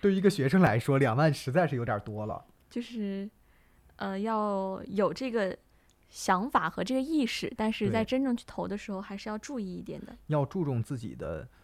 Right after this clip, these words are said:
Speaker 1: 呃，不要超出自己能力的范围吧，要注重自己能力的边界，知道自己的边界在哪儿，在自己能接受的范围内去投资、去理财。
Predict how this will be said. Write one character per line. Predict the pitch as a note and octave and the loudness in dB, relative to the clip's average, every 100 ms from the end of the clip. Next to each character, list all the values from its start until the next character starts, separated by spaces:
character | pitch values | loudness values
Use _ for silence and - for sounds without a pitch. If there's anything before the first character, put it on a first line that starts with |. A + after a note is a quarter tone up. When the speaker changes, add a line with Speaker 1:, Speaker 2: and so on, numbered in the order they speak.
| _ - | _ -8
Speaker 1:
呃， | G#2 | -8
不 | - B2+ | -4 -2
要 | E3 D3+ G#2+ D#2+ - - | 0 0 -2 -6 -12 -14
超 | - F#3+ | -4 -2
出 | F#3+ - F#3+ | 0 -2 -6
自 | F3+ | -4
己 | A#2 | -4
能 | F#2 F#2+ C#3+ | -2 -2 -2
力 | |
的 | C3 | -2
范 | - G3 C#3+ | -2 -2 -4
围 | D#2 C2+ | -6 -8
吧， | D#2 - _ _ | -8 -10 _ _
要 | C#3+ | -6
注 | D#3+ F3+ | -4 -2
重 | B2+ | -2
自 | A#2+ B2 | -4 -6
己 | G#2 | -4
能 | G2 G#2+ | -2 -2
力 | D3 | -2
的 | A2+ | -4
边 | D#3+ D#3+ E3 | -2 0 0
界， | E3 A#2+ - - _ - | -2 -4 -6 -18 _ -8
知 | G3 | -2
道 | F#3 C3 | 0 0
自 | C3+ | -4
己 | G#2+ | -8
的 | F#2 | -8
边 | A#2+ A#2+ | -6 -4
界 | B2+ | -2
在 | A#2 G#2 | -2 -2
哪 | G2 | -4
儿， | - - - _ | -8 -14 -16 _
在 | F3+ | -2
自 | E3 F3+ | -2 -4
己 | B2+ G2+ | -4 -4
能 | F#2 A2 | -2 -2
接 | B2 E3 | 0 -2
受 | D#3+ E3 | -2 -6
的 | G2 | -6
范 | A2 G2 | -6 -6
围 | F#2 | -6
内 | G2 F#2+ | -6 -6
去 | - - G2 - - | -8 -10 -10 -12 -14
投 | G#2 G2+ | -12 -12
资、 | - G#2+ | -12 -14
去 | - A#2 | -10 -10
理 | - | -10
财。 | - - - | -14 -14 -14